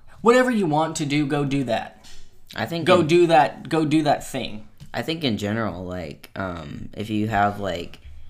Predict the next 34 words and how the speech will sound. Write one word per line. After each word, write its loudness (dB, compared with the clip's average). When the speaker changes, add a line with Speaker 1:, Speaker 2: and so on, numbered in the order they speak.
Speaker 2:
anxiety 2
or -10
stress -2
or -2
anything -2
like -2
that, 4
I -8
th-, -20
I -2
think -10
going -8
for -14
walks -4
and -14
Speaker 1:
Yeah. -4
Speaker 2:
working -2
out -4
is -10
super, -4
super -2
awesome -2
to -6
kinda, -6
it's, -8
it's -4
almost 0
like 0
a 0
meditation, -2
but -10
you're -6
just -8
taking -4